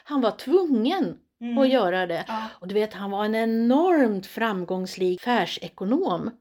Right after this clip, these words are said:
Speaker 2: Mm.
Speaker 1: innan.
Speaker 2: Mm.
Speaker 1: Så han lämnade alltså uppdrag å-, ja, åt F N.
Speaker 2: Mm.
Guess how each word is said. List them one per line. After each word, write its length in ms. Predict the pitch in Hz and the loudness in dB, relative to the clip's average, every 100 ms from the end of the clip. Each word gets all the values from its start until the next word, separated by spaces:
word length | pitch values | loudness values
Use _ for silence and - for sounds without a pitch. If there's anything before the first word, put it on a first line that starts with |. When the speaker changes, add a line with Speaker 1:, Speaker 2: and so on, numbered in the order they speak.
| - | -10
Speaker 2:
Mm. 260 | 226 208 196 _ _ - | -8 -8 -12 _ _ 0
Speaker 1:
innan. 640 | 226 190 214 339 180 - _ _ 254 | 2 4 2 0 -2 -8 _ _ -16
Speaker 2:
Mm. 300 | 233 233 240 _ _ _ - | -12 -12 -16 _ _ _ -10
Speaker 1:
Så 60 | |
han 240 | 190 196 214 | -2 2 6
lämnade 480 | 339 311 269 269 262 | 6 6 4 4 2
alltså 200 | 233 - | 0 0
uppdrag 540 | 269 262 - 226 220 | 0 0 -4 -4 -2
å-, 180 | 220 - | -2 -2
ja, 320 | 202 226 208 | -2 -2 0
åt 400 | 208 214 214 - - | 0 -2 -4 -8 -4
F 360 | 294 339 - - 370 381 | -4 -4 -8 -6 -4 -4
N. 140 | - - _ 233 | -6 -10 _ -10
Speaker 2:
Mm. 260 | 226 214 | -8 -8